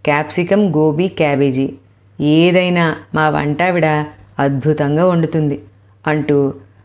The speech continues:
మాయాబజార్ సినిమాలో చిన్నమయ్య లెవెల్లో చదివింది లిస్టు. "బూడిద గుమ్మడికాయ కూడా తెప్పించారా కొంపతీసి?"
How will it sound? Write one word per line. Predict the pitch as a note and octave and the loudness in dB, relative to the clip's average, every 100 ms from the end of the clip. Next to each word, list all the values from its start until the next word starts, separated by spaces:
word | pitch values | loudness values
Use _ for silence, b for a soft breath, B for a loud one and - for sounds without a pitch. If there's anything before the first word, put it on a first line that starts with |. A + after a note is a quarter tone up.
| b D3 | b -4
మాయాబజార్ | C#3 C3 E3 G3+ G3+ F#3 G3 F3 | -2 0 2 2 2 2 2 2
సినిమాలో | E3+ D#3 E3 E3 D#3+ D#3 D3 | 0 0 2 2 2 2 2
చిన్నమయ్య | C#3+ - - - D#3 D3+ F3 F#3 F#3 | -2 -8 -10 -2 0 2 2 2 2
లెవెల్లో | E3 D#3+ D#3+ | 2 2 2
చదివింది | F#3 F3+ D#3 D#3+ D3+ | 0 0 0 0 0
లిస్టు. | C#3 C#3+ - - - _ _ _ _ - | -2 -4 -6 -8 -10 _ _ _ _ -6
"బూడిద | D#3 D#3 E3+ G3 | 0 2 4 4
గుమ్మడికాయ | A3 A3+ A3+ A#3+ A3+ | 4 4 4 2 4
కూడా | G#3+ G#3+ | 4 4
తెప్పించారా | G#3+ F3+ F#3+ F#3 G3+ F#3+ | 2 0 0 0 2 2
కొంపతీసి?" | F3 D#3+ C#3+ D#3 F3 F3 F#3+ C4 F4 | 2 0 -2 0 -2 0 0 0 -2